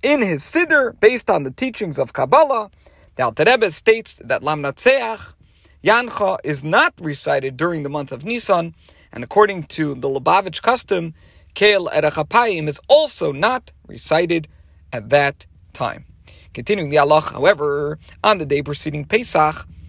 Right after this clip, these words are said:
these prayers are not recited, since the day before Pesach does not resemble the day preceding other festivals, because the day before Pesach, hu atmai Yom Tov, it's a festival in its own right,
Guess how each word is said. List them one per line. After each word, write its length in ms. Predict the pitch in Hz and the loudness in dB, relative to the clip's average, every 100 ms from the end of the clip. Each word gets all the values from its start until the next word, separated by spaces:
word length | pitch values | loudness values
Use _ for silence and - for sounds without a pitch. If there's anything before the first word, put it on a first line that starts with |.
| - - - | -20 -20 -12
these 200 | - 135 | -6 -6
prayers 480 | - 220 208 165 131 - | 2 4 4 2 -6 0
are 140 | 135 | 2
not 320 | 135 202 240 170 | 4 4 2 0
recited, 600 | 165 - 156 165 277 - - - - - - - - | -4 0 2 2 0 -8 -14 -16 -16 -16 -16 -16 -12
since 240 | - 127 | -12 -10
the 100 | - | -4
day 140 | 135 180 | 0 0
before 220 | 165 143 | -2 -2
Pesach 360 | 165 160 147 | -2 -2 -6
does 160 | - 127 | -6 -2
not 180 | 247 254 | 0 0
resemble 360 | 180 175 170 | 0 0 0
the 80 | 139 | -2
day 180 | 127 147 | -4 -4
preceding 420 | - - 147 131 | -4 -6 -4 -4
other 180 | - - | -4 -4
festivals, 500 | - 202 - 160 151 | -2 -2 -2 -6 -6
because 520 | - - 208 190 175 - - - - | -10 2 4 4 0 -10 -10 -10 -8
the 80 | - | -4
day 160 | - 170 | 0 0
before 260 | 151 139 | 0 -4
Pesach, 420 | - 190 185 151 - - - - - - - - | 0 0 2 0 -2 -12 -16 -18 -16 -16 -16 -2
hu 180 | 240 214 | 4 6
atmai 640 | 247 294 - 180 151 131 - - | 6 4 0 2 2 2 -12 -2
Yom 260 | 139 180 165 | 4 4 4
Tov, 240 | 175 156 - | 0 0 -4
it's 180 | 160 170 | -4 -2
a 80 | 151 | 0
festival 560 | 247 277 - 202 226 | 4 2 0 0 2
in 80 | 269 | 2
its 140 | 247 | 0
own 200 | 190 147 | -2 -2
right, 240 | 143 131 | 0 -2